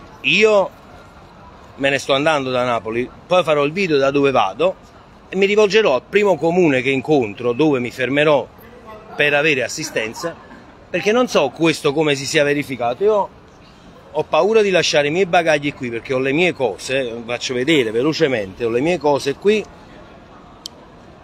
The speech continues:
Ho timore, sinceramente, perché avrei voluto giocarmi le mie carte creandomi una, eh, un, delle possibilità lavorative.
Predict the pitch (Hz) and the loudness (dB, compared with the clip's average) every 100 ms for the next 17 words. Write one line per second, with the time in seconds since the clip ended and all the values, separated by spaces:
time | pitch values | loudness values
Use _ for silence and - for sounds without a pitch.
0 | - - - - - - - - - - | -20 -20 -20 -20 -20 -20 -20 -20 -20 -20
1 | - 175 180 - 156 160 190 135 117 127 | -6 0 0 0 0 2 2 2 2 2
2 | 135 - 131 127 139 135 143 127 101 101 | 0 -2 -6 -2 0 2 2 0 -2 -4
3 | 123 120 135 135 135 - - - - - | -2 -2 2 0 0 -8 -20 -20 -20 -20
4 | - - 127 151 156 160 147 139 143 147 | -20 -6 0 2 2 0 0 0 0 2
5 | 165 139 135 143 185 165 165 151 - 131 | 2 0 -2 0 -2 0 0 0 -2 -6
6 | 127 131 135 135 135 127 131 127 127 127 | -2 -2 0 -2 -2 -2 0 0 2 0
7 | 123 - - - - - - - - - | -2 -6 -16 -18 -18 -18 -20 -20 -20 -20
8 | - - 131 131 127 123 123 120 - - | -20 -10 -4 -2 -2 -2 -4 -8 -10 -12
9 | - - 127 131 135 139 139 135 123 131 | -12 -16 -10 -8 -4 0 0 -2 -4 -6
10 | 123 127 156 170 156 147 131 156 170 139 | -4 0 2 2 2 2 0 -2 -2 2
11 | 135 123 | 2 2